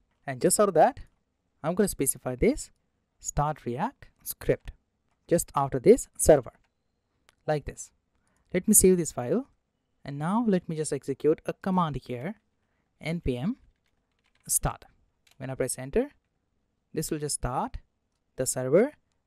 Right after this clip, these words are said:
as well as my client development server. You can notice.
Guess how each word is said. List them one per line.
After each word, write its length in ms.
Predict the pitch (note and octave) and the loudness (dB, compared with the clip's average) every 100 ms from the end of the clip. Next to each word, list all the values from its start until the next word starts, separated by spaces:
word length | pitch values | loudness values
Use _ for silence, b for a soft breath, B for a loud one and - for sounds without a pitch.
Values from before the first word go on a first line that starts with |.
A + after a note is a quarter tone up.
| - | -4
as 220 | D#3+ D#3+ | -2 0
well 140 | C3 | -2
as 320 | A#2+ F#3 C4+ - _ _ _ _ | -4 -8 -8 -14 _ _ _ _
my 160 | - D#3+ | -10 -8
client 480 | - C3+ D3 E3+ - _ _ _ _ _ | -4 -4 -2 -6 -8 _ _ _ _ _
development 460 | D3 D3 C#3 B2+ B2+ | 2 4 4 0 -10
server. 280 | - A#2 - _ _ _ _ | -14 -16 -20 _ _ _ _
You 100 | D#3+ | -2
can 140 | E3 | -2
notice. 400 | C3+ A#2+ B2+ - | -2 -10 -12 -14